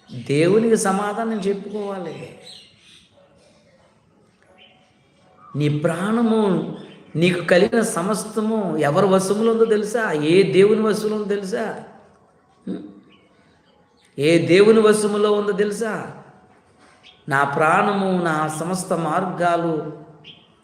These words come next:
ఆ దేవుని వశములో ఉన్నాయని ఎరుగక,"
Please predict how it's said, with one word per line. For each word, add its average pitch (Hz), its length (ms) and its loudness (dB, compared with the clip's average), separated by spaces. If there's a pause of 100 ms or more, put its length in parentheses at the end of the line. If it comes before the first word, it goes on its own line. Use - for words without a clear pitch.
(1200)
ఆ 131 200 -4
దేవుని 160 440 -2
వశములో 156 560 0
ఉన్నాయని 156 640 -2
ఎరుగక," 170 440 2